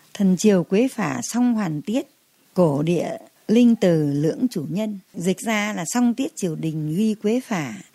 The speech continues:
đền thiêng quê cũ thờ hai ông. Và trong đền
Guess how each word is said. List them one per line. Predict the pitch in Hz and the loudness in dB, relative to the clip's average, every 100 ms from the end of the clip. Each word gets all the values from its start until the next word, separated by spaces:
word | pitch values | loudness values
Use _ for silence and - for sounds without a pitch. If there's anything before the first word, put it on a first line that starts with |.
| _ | _
đền | 180 170 147 | 4 4 4
thiêng | 208 220 208 | 0 0 0
quê | 214 202 | -2 -2
cũ | - 202 233 | -4 -8 -8
thờ | 190 | -8
hai | 160 190 190 | -6 -4 -4
ông. | 214 208 - _ _ | -6 -8 -12 _ _
Và | 170 156 156 - - | -2 -2 -4 -8 -6
trong | 240 233 | 0 2
đền | 202 180 165 151 156 | 2 2 -2 -4 -6